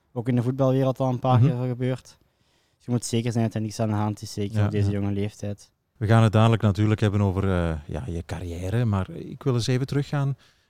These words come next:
Speaker 2: naar jou, naar jouw jeugd. Wie is eigenlijk Maxime van Gils? Wie ben je?
Speaker 1: Ik noem mezelf gewoon een jongen uit Wustwezel,
Speaker 2: Mhm.
Speaker 1: eh, die, ja, graag met de fiets rijdt.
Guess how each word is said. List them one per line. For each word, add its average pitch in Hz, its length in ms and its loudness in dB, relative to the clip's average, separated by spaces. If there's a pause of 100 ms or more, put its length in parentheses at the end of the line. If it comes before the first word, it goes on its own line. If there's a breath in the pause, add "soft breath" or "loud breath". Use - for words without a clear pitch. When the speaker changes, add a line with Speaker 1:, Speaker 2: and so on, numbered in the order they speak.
Speaker 2:
naar 113 300 2
jou, 104 460 0
naar 107 180 2
jouw 101 200 0
jeugd. 98 520 -4
Wie 120 180 -6
is - 180 -4
eigenlijk 143 520 -2
Maxime 123 400 0
van 101 180 0
Gils? 147 320 -6
Wie 131 120 -4
ben 120 180 0
je? 170 140 -4 (800)
Speaker 1:
Ik 123 140 -14
noem 135 120 2
mezelf 123 300 2
gewoon 131 180 0
een 127 60 2
jongen 135 220 4
uit 135 140 0
Wustwezel, 135 540 -4 (120)
Speaker 2:
Mhm. 104 220 2 (240)
Speaker 1:
eh, 110 320 -6
die, 110 100 -6
ja, 113 200 -2
graag 117 260 -4
met 123 100 -4
de 117 80 -6
fiets - 220 -10
rijdt. 135 340 -6